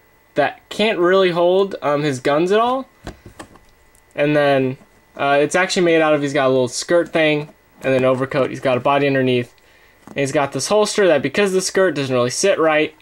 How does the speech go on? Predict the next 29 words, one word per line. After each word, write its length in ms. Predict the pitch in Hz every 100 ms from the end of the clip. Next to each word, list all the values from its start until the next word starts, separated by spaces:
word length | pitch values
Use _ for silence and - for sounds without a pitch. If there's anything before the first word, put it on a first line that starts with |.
| -
and 140 | 139
ends 180 | 135 131
up 80 | 127
making 240 | 127 131
things 220 | 131 123
awkward, 500 | 135 151 - 147 131
'cause 160 | 147 127
if 140 | 120
you 40 | 120
turn 220 | - 160
him 80 | 156
over, 300 | 151 147 143 - - _ - -
the 80 | -
gun 240 | 131 123 120
comes 220 | 120 143
out. 340 | 147 147 - _ _ _ _ -
You 100 | 156
can 160 | 160 147
squeeze 480 | - 247 262 240
the 100 | 208
gun 280 | 220 226 220
in 180 | 208 196
if 140 | -
you 80 | 196
use 260 | 190 196 175
a 120 | 143
lot 640 | 160 165 175 180 180 180
of 100 | 175
force. 560 | - 185 190 190 -